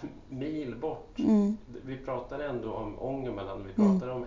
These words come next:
Speaker 1: ändå om en del av Ångermanland
Speaker 2: Ja.
Speaker 1: som är väldigt hårt drabbad.
Speaker 2: Ja.
Speaker 1: Och det räcker med att åka till grannbyn
Speaker 2: Mm.
Speaker 1: Näsåker och åka genom
Speaker 2: Mm.
Speaker 1: den. Drabbas du aldrig av sorg när du sitter i bilen och tittar dig omkring?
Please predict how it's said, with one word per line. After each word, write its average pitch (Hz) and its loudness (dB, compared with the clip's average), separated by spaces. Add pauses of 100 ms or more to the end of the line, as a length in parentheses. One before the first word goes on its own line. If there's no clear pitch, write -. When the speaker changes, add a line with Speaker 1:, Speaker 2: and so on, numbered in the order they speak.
Speaker 1:
ändå 113 -4
om 110 -4
en 104 -6
del 120 -6
av 113 -4
Ångermanland 120 -2
Speaker 2:
Ja. 110 0
Speaker 1:
som 107 -4
är 101 -6 (180)
väldigt 120 -8
hårt 110 -10
drabbad. 107 -12
Speaker 2:
Ja. 180 -4 (640)
Speaker 1:
Och 113 2 (560)
det 123 4
räcker 127 0
med 123 4
att 120 0
åka 117 0
till 117 -2
grannbyn 117 2
Speaker 2:
Mm. 202 12
Speaker 1:
Näsåker 156 4
och 92 4
åka 92 -6
genom 101 -2
Speaker 2:
Mm. - 10 (120)
Speaker 1:
den. 196 10 (400)
Drabbas - -2
du - -2
aldrig 147 0
av - -2
sorg 220 -4
när 107 0
du 95 -2 (120)
sitter - -8
i 92 -2
bilen 85 -6
och - -10
tittar - -10
dig - -8
omkring? - -10